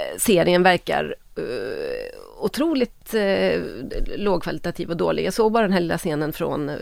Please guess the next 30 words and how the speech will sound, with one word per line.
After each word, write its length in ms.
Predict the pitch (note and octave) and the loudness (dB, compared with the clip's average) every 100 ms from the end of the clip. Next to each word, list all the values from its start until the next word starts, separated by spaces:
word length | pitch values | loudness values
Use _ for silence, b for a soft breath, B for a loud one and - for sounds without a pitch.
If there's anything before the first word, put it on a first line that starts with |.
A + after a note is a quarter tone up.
| G3+ | -8
peptalket 500 | - - - E3+ F#3+ | -8 -8 -6 -6 -4
och 60 | - | -6
kände 240 | F#3 D#3+ | -4 -2
att 60 | D#3+ | -2
det 60 | F3 | -4
här 80 | |
vill 60 | F3+ | -2
jag 80 | F3+ | -4
absolut 280 | - G3 - | -2 -4 -4
inte 400 | F3 - D3 D3 B B B B | -6 -4 -4 -4 B B B B
se. 240 | - - C3 | -4 -2 0
Det 120 | D#3 | 0
kändes 560 | F3+ F3 E3+ - - - A2 - - | 2 2 2 -2 -6 -6 -18 -20 -18
som 260 | - F#3 F3+ | -4 0 2
en 180 | F3+ - | 2 -2
skymf 560 | - G#3+ A3+ - - - _ _ _ | 0 2 2 0 -10 -16 _ _ _
på 100 | - | -2
många 140 | F#3+ F3 | 0 0
sätt 140 | E3 | -2
mot 120 | D#3+ | -4
Maradona. 420 | E3 E3 D#3+ D#3+ | -2 -2 -2 -4
Kanske 260 | E3 F3 F#3+ | -4 -2 0
inte 200 | F3 - | 0 -2
för 120 | - | -4
att 80 | - | 0
han 120 | F3 | 0
tog 140 | F3 E3+ | 2 0
avstånd 280 | D#3 F3 | 0 -2
mot, 300 | D#3+ D#3+ - | -2 -4 -8
eh, 60 | - | -12